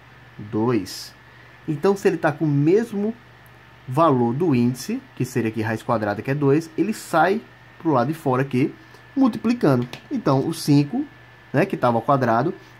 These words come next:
ele sai pra fora aqui, ó. Ele sai da raiz multiplicando. Então, três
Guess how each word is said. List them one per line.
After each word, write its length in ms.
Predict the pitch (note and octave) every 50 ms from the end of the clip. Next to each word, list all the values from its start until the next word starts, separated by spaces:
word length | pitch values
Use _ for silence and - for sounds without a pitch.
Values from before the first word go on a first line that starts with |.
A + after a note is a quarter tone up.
| - -
ele 160 | C#3+ D#3 F#3
sai 560 | - - - - - - D3 C#3 C#3+ D3 D3 C3+
pra 240 | B2+ - B2 B2
fora 380 | A#2+ - - - A2+ G#2+ G#2 G#2
aqui, 220 | G#2 - - - - -
ó. 60 | - - - - - - - - - - - - - - - - - - -
Ele 140 | - A#2+ A#2+
sai 560 | A#2+ - - - - A#2+ A2+ B2 B2 C3+ D#3+ - - - - - - - - - - - - - - - - - - - - - - - -
da 120 | B2+ B2+ B2+
raiz 360 | C3+ C3+ C3 A#2+ C3 D3 D3
multiplicando. 560 | D#3 C#3+ C#3+ - F#3 F#3+ - A#2+ F2 C#2 C#2+
Então, 280 | - - C3 B2 C#3+ E3+ - - - - - - - - - - -
três 420 | - B2 A#2+ A#2 B2 D3 D3+ -